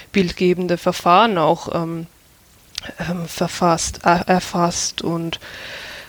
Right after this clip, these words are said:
äh, wenn ihr vielleicht euch noch zurückerinnert an die Schwarzwaldklinik, da hat man noch im Chefarztzimmer die, die großen,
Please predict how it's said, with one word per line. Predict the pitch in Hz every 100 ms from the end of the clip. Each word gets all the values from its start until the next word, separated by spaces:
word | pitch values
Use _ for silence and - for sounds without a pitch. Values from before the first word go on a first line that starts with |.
| -
äh, | - 190 165
wenn | 190
ihr | 190
vielleicht | 208 202 208
euch | 208 214
noch | 214
zurückerinnert | - - 233 262 262 247 262 277 269
an | 214
die | 208
Schwarzwaldklinik, | - 214 247 - 269 269 285 277 285 277
da | 208
hat | 214
man | - 220
noch | 220 220 -
im | 220 214
Chefarztzimmer | - 226 - 240 - - 254 240 233
die, | 214 220 214 208
die | 208
großen, | - - 214 240 - 240